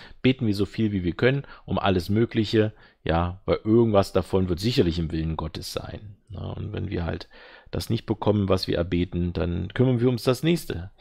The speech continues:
<laughs> Ja, nächste, nächste Gebetsanliegen. Ja. Seid nüchtern, wachend seid ihr, denn der,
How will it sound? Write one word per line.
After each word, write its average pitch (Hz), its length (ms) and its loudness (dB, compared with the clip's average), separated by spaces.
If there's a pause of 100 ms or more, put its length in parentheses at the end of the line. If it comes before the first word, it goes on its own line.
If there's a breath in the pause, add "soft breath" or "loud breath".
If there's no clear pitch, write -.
<laughs> - 20 -8
Ja, 127 100 2 (840 loud breath)
nächste, 151 340 4
nächste 135 440 0
Gebetsanliegen. 90 840 -4 (160)
Ja. 78 220 -6 (2000 loud breath)
Seid 107 580 2
nüchtern, 107 840 2 (840)
wachend 117 1000 0
seid 95 440 2
ihr, 92 340 2
denn 87 560 -2
der, 76 460 -2